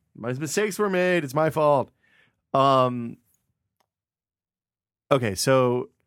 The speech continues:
Norm just mentioned the augmented reality demo, which is, I think, the coolest thing I saw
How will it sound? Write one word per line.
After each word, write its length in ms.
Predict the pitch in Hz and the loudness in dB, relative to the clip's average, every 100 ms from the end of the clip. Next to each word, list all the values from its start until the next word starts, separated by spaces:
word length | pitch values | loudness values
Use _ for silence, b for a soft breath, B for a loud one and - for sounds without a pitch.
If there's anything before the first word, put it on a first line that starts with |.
| - | -6
Norm 320 | 131 170 175 | 2 2 2
just 180 | 156 135 | 0 0
mentioned 300 | 131 123 123 | -2 0 0
the 60 | |
augmented 320 | 113 113 110 104 | 0 0 -2 0
reality 320 | 101 95 98 | 0 -2 -2
demo, 220 | 98 95 | -2 -2
which 180 | 113 156 | -2 -2
is, 120 | 127 | -2
I 120 | 139 | -2
think, 260 | 196 196 - | -2 -2 -2
the 80 | 165 | -4
coolest 360 | - 160 147 | -2 0 0
thing 160 | 139 123 | -2 -2
I 140 | 117 | -2
saw 440 | 113 113 107 104 | -2 0 0 0